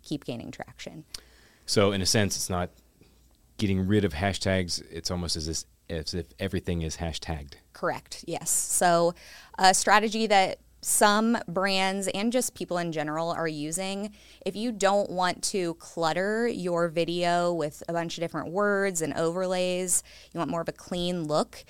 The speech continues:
Speaker 1: you can hide keywords. So type them as you would do an overlay, make them really, really tiny, and put them down in a corner in, like, a dark space. So then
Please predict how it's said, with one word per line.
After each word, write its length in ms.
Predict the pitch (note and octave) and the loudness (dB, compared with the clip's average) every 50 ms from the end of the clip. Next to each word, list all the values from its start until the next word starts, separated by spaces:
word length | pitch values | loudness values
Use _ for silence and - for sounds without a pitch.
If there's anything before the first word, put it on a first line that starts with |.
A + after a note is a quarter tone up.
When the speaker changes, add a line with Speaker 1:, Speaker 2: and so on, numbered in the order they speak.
| - - - | -20 -18 -8
Speaker 1:
you 160 | - F#3 G3+ | -6 -4 -2
can 140 | - A3+ F#3+ | -2 -2 -2
hide 640 | E3+ - - - F3 E3 D#3 D#3 E3+ F#3+ G#3 A3 - | -4 -4 -4 0 2 2 4 4 2 2 0 -2 -6
keywords. 640 | - - A#3 A3+ A3+ A3+ A3+ A#3 A#3+ B3+ C4 B3+ | -6 -4 -2 0 2 2 2 2 2 2 2 2
So 240 | C4+ - - F3+ D#3 | 2 2 4 4 2
type 320 | D3+ - - G3 F3+ G3 - | 0 0 0 0 0 0 0
them 240 | G#3 G3+ G3+ G#3 | -2 -2 0 0
as 160 | G3+ F#3 E3+ E3 | 0 0 0 0
you 140 | E3 D#3 | -2 0
would 180 | D#3+ E3+ F3 E3+ | 2 4 4 4
do 160 | E3 F3+ F3 | 2 0 0
an 100 | E3+ E3 D#3 | 0 0 0
overlay, 420 | E3 E3 E3 E3 D#3+ D#3 D3 D3 D3 | 0 0 2 2 0 0 0 0 -2
make 220 | D#3 D#3 D3+ - | -2 -4 -4 -4
them 260 | - D#3+ D#3 D3 D3 | -4 -4 -4 -4 -4
really, 580 | D3+ D#3+ F3+ G#3 C4+ E4 D#4+ D#4 D4+ D4+ D4+ C#4 | -6 -6 -4 -2 0 0 0 0 0 0 0 0
really 240 | C4 B3 A3+ G#3+ G#3 | 0 0 0 0 -2
tiny, 540 | - - F#3 F3 F3 E3+ D#3+ D#3 D3 D3 D3+ - - - - - | -2 -2 -2 0 0 2 2 2 0 0 -2 -4 -10 -20 -12 -6
and 140 | - F3 E3 | -6 -4 0
put 160 | - G3 F3+ | 0 0 0
them 160 | F#3+ F3 E3+ | 0 0 2
down 260 | E3 F3 E3 E3+ E3+ | 4 4 4 4 2
in 80 | E3 D#3+ | 0 -4
a 40 | D#3 | -4
corner 480 | - - - F3+ E3+ E3+ D#3+ D#3 D3+ | -4 -2 -2 0 0 0 0 0 0
in, 100 | D3+ D3 | 0 0
like, 180 | D3+ D3 D3 D#3 | -2 -2 -2 -4
a 40 | D3 | -2
dark 320 | C#3 D3+ C#3+ C#3+ C#3+ - | 0 0 0 0 0 -2
space. 540 | - - - - - - D#3 - - - - - | -4 -4 -2 -4 -4 -4 -2 -2 -2 -2 -2 -2
So 200 | - - E3+ E3 | 0 0 2 2
then 460 | E3+ G#3 A#3+ A#3 G#3+ G3 G3+ A3 | 4 4 4 4 2 2 0 -2